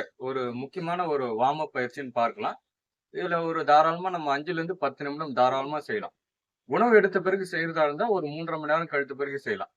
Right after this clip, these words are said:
லிக்விட் டயட்டா எடுத்தீங்கன்னா ஒரு அரை மணி நேரம் சென்ற பிறகு தாராளமா செய்யலாம். வெறும் தரையில மேற்கொள்ள வேண்டாம். பெட்ஷீட்டோ, பாயோ, மேட்டோ பயன்படுத்துவது நல்லது. இப்ப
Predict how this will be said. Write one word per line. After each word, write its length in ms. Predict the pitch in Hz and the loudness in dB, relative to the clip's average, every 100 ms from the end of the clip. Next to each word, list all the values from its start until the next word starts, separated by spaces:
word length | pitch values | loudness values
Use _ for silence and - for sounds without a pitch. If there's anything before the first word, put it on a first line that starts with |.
| 131 | -10
லிக்விட் 260 | 165 214 185 | 0 2 4
டயட்டா 240 | 160 160 151 | 2 2 -2
எடுத்தீங்கன்னா 340 | 127 147 262 214 | -2 -8 -4 0
ஒரு 60 | 143 | 4
அரை 140 | 139 147 | 4 2
மணி 120 | 151 | -2
நேரம் 200 | 156 143 | -4 -4
சென்ற 160 | 139 139 127 | -8 -6 -6
பிறகு 240 | 147 127 | -4 0
தாராளமா 380 | 123 123 135 147 123 | 2 2 -2 -8 -8
செய்யலாம். 260 | 117 196 - 135 | -6 -8 -6 -2
வெறும் 240 | 202 214 | 0 0
தரையில 260 | 156 165 151 | 0 -2 -4
மேற்கொள்ள 280 | 143 147 135 127 | -6 -4 -4 -2
வேண்டாம். 240 | 131 180 127 | -4 -6 -6
பெட்ஷீட்டோ, 300 | 127 143 160 135 | -8 -8 -8 -4
பாயோ, 220 | 127 139 131 | -4 -2 -4
மேட்டோ 240 | 120 123 127 | -6 -4 -2
பயன்படுத்துவது 600 | 127 123 117 117 110 196 - _ _ 202 | -2 -4 -8 -8 -8 -8 -10 _ _ -8
நல்லது. 320 | 214 233 226 427 _ _ _ _ - | -6 -4 -6 -8 _ _ _ _ -10
இப்ப 220 | 139 180 | -4 -2